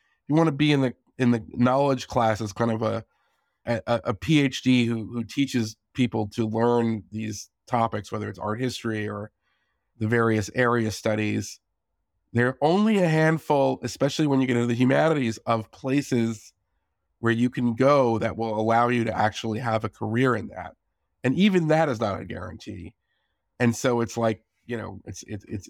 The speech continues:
it's very hard to break that at this point. Whereas I think in the hard sciences or even in economics or something like that, you know, if you have a unique insight into something, you can be recognized and other people will see your work, and it's easier to kind of break out of that groupthink.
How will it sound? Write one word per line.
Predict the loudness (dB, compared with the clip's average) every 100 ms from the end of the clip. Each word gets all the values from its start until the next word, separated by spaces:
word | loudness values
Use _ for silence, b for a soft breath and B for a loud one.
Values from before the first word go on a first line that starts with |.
| -12
it's | -12
very | -10 -2 0 2
hard | 0 0 -2
to |
break | -2 0 0 -2
that | -12 -14 -18
at | -18
this | -16 -16
point. | -12 -10 -10 -14 _ _ _ _ _ _
Whereas | 0 0 0
I | -2
think | -2 -2 0
in | 0
the | 0
hard | 0 0 0
sciences | 0 0 0 -4 -8 -8 -8
or | -6
even | -2 -2 0
in |
economics | -2 -4 0 0 0 -4 -8
or |
something | -14 -12
like | -10 -8
that, | -2 0 -2 -6 _ _ _ _ _ -2
you | 2
know, | 2 2
if | 0
you | 2 4
have | 2 0
a | -6
unique | -4 0 2 2 2
insight | -2 0 -2 -4 -6
into | -8 -8
something, | -8 -8 -8 -12 -12 -14 -16 _
you | -10 -6
can | -6 -6 -10 -8
be | -2
recognized | 0 0 -2 -6 -10 -12 -12
and | -14 -14 -4
other | -2 -2
people | -4 -6
will | -8
see | -10 -10
your | -10 -10
work, | -10 -10 -10 -10
and | -10 -10 -12 _ _ _
it's | -14 -10
easier | -4 -4 -2 -4
to | -4
kind | -6
of | -6
break | -4 -2 -2
out | -2
of | -2
that | -6
groupthink. | -8 -12 -14 -18